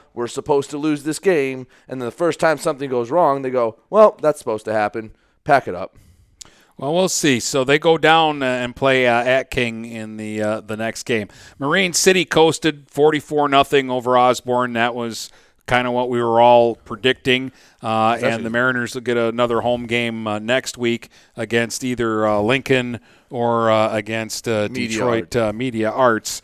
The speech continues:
Speaker 1: Let's
Speaker 2: Uh,
Speaker 1: see if they've reported
Speaker 2: we
Speaker 1: a
Speaker 2: haven't
Speaker 1: score
Speaker 2: seen that
Speaker 1: yet.
Speaker 2: score yet. Um, again, we record late at night,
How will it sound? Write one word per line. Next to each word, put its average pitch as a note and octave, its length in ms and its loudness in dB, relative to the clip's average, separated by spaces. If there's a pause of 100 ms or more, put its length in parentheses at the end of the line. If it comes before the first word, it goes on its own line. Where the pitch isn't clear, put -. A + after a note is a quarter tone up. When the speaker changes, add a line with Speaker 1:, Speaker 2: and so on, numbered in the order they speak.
(240)
Speaker 1:
Let's G#2+ 160 -2
Speaker 2:
Uh, G#2 100 0
Speaker 1:
see C3 80 -2
if A2+ 120 -6
they've A2+ 160 -6
reported G#2 360 -8
Speaker 2:
we A#2 40 -2
Speaker 1:
a A2+ 40 -2
Speaker 2:
haven't A2 140 -8
Speaker 1:
score G2+ 180 -4
Speaker 2:
seen C#3 240 -2
that A2 160 -4
Speaker 1:
yet. G2 80 -4
Speaker 2:
score G#2+ 380 -2
yet. G#2 340 -2 (140)
Um, F#2+ 460 -10
again, G2+ 380 -8 (240)
we A#2 120 -6
record G#2+ 500 0
late A2 460 2
at G#2 200 -2
night, G#2 340 -6